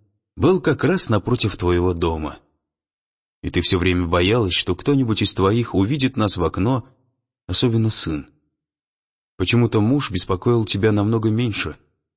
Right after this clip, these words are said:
А помнишь, когда наступил этот самый девяносто первый год? Было около десяти вечера, и мы стояли в Нескучном рядом с заваленной снегом скамейкой,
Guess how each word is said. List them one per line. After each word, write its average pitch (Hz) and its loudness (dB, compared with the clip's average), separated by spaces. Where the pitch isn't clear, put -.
А 120 0
помнишь, 190 2
когда 135 2
наступил 139 0
этот 127 -2
самый 143 2
девяносто 104 0
первый 107 -2
год? 92 -2
Было 95 4
около 90 2
десяти 85 -2
вечера, - -4
и 82 -6
мы 143 2
стояли 147 4
в 127 2
Нескучном 120 0
рядом 90 2
с - 0
заваленной 107 2
снегом 95 0
скамейкой, 90 -2